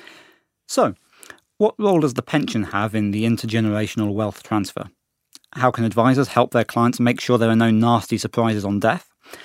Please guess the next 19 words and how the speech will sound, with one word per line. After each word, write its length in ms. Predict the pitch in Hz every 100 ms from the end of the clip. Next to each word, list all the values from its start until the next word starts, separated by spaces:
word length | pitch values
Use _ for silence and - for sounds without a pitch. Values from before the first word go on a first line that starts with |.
| - - -
And 180 | 139 135
what 220 | 160 -
role 400 | 143 156 117 110
does 160 | 104 98
the 100 | 110
advisor 380 | 95 165 131
have 220 | - 110 117
in 240 | 110 113
working 380 | 131 127 - 117
with 100 | 107
the 80 | 107
whole 220 | 131 113
family? 400 | 120 107 92 - _ _ _ _ - - - -
I'm 180 | 113 110
Damien 280 | 110 107 101
Fantato, 520 | 107 104 117 156 165 120
digital 380 | 120 107 117
editor 240 | 120 110 110
of 200 | -